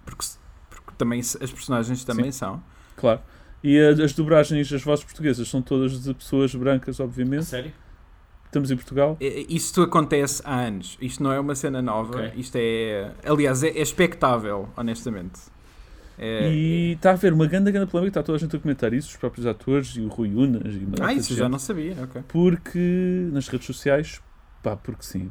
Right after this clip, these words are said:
Speaker 2: Porque, porque há uma data de atores, ah, negros, ah, cá em Portugal que, que poderiam fazer estes papéis na boa, mas que, mais uma vez, não o fazem porque, porque,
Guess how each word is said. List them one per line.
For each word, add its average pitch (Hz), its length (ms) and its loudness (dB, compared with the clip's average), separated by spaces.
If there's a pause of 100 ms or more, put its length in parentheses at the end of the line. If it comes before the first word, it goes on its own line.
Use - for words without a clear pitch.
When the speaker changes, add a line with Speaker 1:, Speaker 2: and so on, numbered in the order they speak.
(120)
Speaker 2:
Porque, 107 800 -4
porque - 180 -6
há 123 40 4
uma 120 120 4
data 120 220 2
de 127 80 2
atores, 123 520 -4 (1000)
ah, 120 720 6
negros, 123 680 -2
ah, - 40 -14 (260)
cá 131 100 2
em 127 60 4
Portugal 131 400 2
que, - 160 -12
que - 300 -14
poderiam 151 440 2
fazer 131 300 0
estes 131 200 -2
papéis 131 380 -2
na 127 100 0
boa, 151 340 -2 (680)
mas 156 220 0
que, 151 540 0
mais 147 180 -4
uma 131 80 -2
vez, 135 240 -6
não 127 200 0
o 123 40 -4
fazem 147 540 -4
porque, 104 400 -8 (600)
porque, - 220 -8